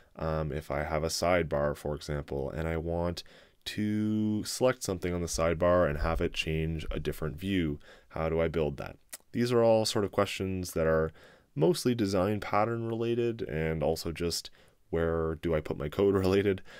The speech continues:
um, and something that I don't think Cocoa has a lot of, uh, suggestions towards. Like, there isn't a very clear path. Um, you can really get away with murder with, uh, Cocoa applications. So,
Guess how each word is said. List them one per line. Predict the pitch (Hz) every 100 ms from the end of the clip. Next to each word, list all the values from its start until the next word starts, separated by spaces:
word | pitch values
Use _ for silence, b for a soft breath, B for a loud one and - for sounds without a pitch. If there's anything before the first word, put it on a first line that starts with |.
| B -
um, | 87 87 87 90 - -
and | 160
something | 190 180 151
that | 113
I | 95
don't | 92 98 95
think | 98 85
Cocoa | 92 90
has | 85 85
a | 82
lot | 80 85
of, | 85 78 - -
uh, | 82 76
suggestions | - 82 85 - - 85 -
towards. | 80 78 85 90 85 -
Like, | 71 69
there | - 76
isn't | 78 76 - b b b -
a |
very | 85 80 76
clear | - 98 90
path. | 80 - 135 147 - -
Um, | - 85 82 82 82
you | 78
can | 78 78
really | 90 90
get | 87
away | 80 82
with | 82 76
murder | 85 92 98 98 B B B B
with, | 92 92 -
uh, | 95 90
Cocoa | 101 92 95
applications. | 87 87 92 - 92 87
So, | - 90 85